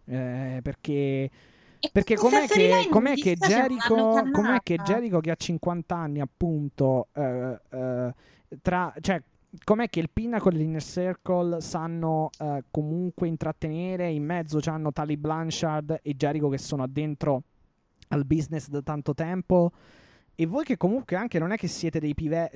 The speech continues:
Speaker 1: cioè non, non siete dei pivellini del business, però
Speaker 2: Certo.
Speaker 1: non riuscite, nonostante tutta la, la, la fama che avete preso anche in Giappone. Eh, non lo so io. Forse loro lì, cioè nel senso Omega sicuramente in un contesto giapponese va meglio perché lì è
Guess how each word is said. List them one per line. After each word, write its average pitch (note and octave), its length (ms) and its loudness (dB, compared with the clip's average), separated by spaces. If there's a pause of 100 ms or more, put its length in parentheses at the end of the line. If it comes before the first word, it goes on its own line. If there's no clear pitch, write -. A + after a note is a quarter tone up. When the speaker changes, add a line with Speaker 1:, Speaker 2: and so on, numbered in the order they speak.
Speaker 1:
cioè E3+ 160 0
non, D#3 160 -4
non D#3+ 100 -2
siete G#3+ 220 -2
dei D#3 120 -2
pivellini D3+ 480 -4
del C#3 160 -4
business, E3+ 600 -2
però F3 320 0
Speaker 2:
Certo. D3+ 160 -4
Speaker 1:
non D#3 120 -6
riuscite, C#3+ 720 -6 (120)
nonostante E3+ 520 0
tutta E3 300 0
la, D#3 360 -2
la, C#3+ 200 0 (200)
la C#3+ 200 0
fama E3+ 340 -2
che D3 100 -4
avete C#3+ 240 0
preso C#3+ 280 -4
anche D3 180 -8
in D3 60 -4
Giappone. A#2 580 -4 (800)
Eh, F3 340 -12
non F#3 140 -8
lo F3+ 60 -4
so D#3+ 240 2
io. C3+ 260 0 (560)
Forse B3+ 420 2
loro G3+ 680 6
lì, F3 460 0
cioè F#3 180 2
nel D#3 120 -4
senso D#3+ 280 2
Omega F#3+ 400 -2
sicuramente D#3+ 380 -2
in D3+ 60 0
un D3+ 60 -2
contesto D#3 400 0
giapponese D#3 760 -4
va D3 200 -4
meglio D#3 420 2
perché D3 720 0
lì C#3+ 360 -4
è C#3+ 100 -2